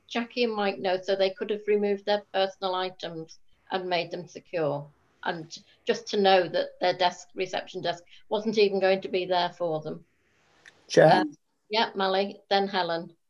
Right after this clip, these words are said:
Speaker 2: I think Frodsham Town Council has been v-, dealt very, very shabbily. And I think out of respect, um,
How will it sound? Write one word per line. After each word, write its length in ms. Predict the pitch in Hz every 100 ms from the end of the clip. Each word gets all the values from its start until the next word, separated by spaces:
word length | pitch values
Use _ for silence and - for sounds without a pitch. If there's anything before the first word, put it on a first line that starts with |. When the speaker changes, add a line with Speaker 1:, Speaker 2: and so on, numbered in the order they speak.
| _ _ _ _ _ _
Speaker 2:
I 120 | - 190
think 500 | - 240 254 214 - - _ - - - _ _ _ _ _ -
Frodsham 460 | 220 214 214 196
Town 340 | - 196 175 160
Council 680 | 180 160 147 - 127 - _ _ _ _ _ _ -
has 160 | 151 151
been 300 | 175 156 156
v-, 80 | 170 156
dealt 320 | 151 156 156 -
very, 300 | 165 156 156
very 320 | 151 147 143
shabbily. 720 | 139 165 143 135 120 123 127 _ _ _ _ _ _ _
And 540 | 160 156 156 156 151 - -
I 220 | 165 160
think 600 | 151 - 160 151 - - _ _ _ _ _ -
out 320 | 175 160 -
of 220 | 156 - -
respect, 1040 | 151 143 - - 175 - _ - - - _ _ _ _ _
um, 520 | 147 139 139 143 147